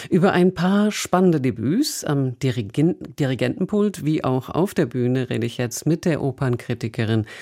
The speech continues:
Franziska Stürz. Sie hat die Wiederaufnahme-Premieren gesehen. Schönen guten Abend.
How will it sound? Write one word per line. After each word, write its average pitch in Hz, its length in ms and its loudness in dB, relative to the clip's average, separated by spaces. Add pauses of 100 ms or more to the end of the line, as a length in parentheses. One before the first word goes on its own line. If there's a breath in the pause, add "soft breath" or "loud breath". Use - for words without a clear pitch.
(140 loud breath)
Franziska 143 680 0
Stürz. 98 520 -2
Sie 110 160 -2
hat 113 180 -2
die 113 240 -2
Wiederaufnahme-Premieren 113 1800 0
gesehen. 110 480 -2
Schönen 185 240 2
guten 202 220 0
Abend. 123 520 0